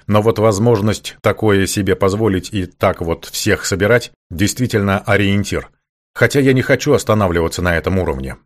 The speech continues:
Пусть сейчас шло совещание и не между лидерами, а между представителями, но они присутствовали от более чем десятка крупных кланов.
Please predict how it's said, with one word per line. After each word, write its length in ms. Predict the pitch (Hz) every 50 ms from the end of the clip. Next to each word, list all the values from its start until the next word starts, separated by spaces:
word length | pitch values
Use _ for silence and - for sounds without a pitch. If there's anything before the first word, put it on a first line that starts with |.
| _ _
Пусть 260 | - 156 170 156 - -
сейчас 440 | 139 131 - - 151 135 - -
шло 360 | - - - 135 135 139 127 113
совещание 720 | - - 117 117 117 - - 156 143 127 113 101 95 95
и 140 | 101 101
не 120 | 101 104 107
между 340 | 117 147 165 139 98 98 95
лидерами, 540 | 90 92 87 78 80 80 80 76 76 73 - _
а 100 | - 90
между 280 | 92 92 78 82 98
представителями, 800 | - 92 98 - - - 120 147 160 156 - 101 82 78 76 76
но 300 | 73 87 110 120 - - -
они 220 | 123 120 123 117
присутствовали 800 | - - 110 104 - - 135 - - 135 120 123 123 117 120 -
от 180 | - 113 95 92
более 400 | 90 104 131 120 117 113 113 110
чем 260 | - - 117 104 95
десятка 520 | 90 107 107 - - 117 117 - - 120 107
крупных 460 | - 120 107 - - 101 101 - -
кланов. 520 | - 110 110 95 82 73 67 - - -